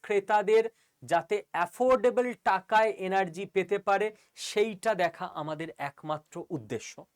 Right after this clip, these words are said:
আমরা তোমাদের কথা শুনে তেল কেনা বন্ধ করে দিলাম, তারপর দুশো টাকা লিটার পেট্রোল কিনবে নাকি আমাদের দেশের লোকেরা? এবং এটার ইম্প্যাক্ট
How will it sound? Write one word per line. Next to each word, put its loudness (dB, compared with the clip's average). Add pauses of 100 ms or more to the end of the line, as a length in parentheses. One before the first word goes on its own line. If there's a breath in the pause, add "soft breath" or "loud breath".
(1040)
আমরা 2
তোমাদের 0
কথা 2
শুনে -2
তেল 2
কেনা 0
বন্ধ 2
করে 4
দিলাম, 2
তারপর 0
দুশো -6
টাকা 0
লিটার 0
পেট্রোল -2
কিনবে -2
নাকি -2
আমাদের -2
দেশের -6
লোকেরা? -8 (760 soft breath)
এবং 6 (140)
এটার 2 (120)
ইম্প্যাক্ট -4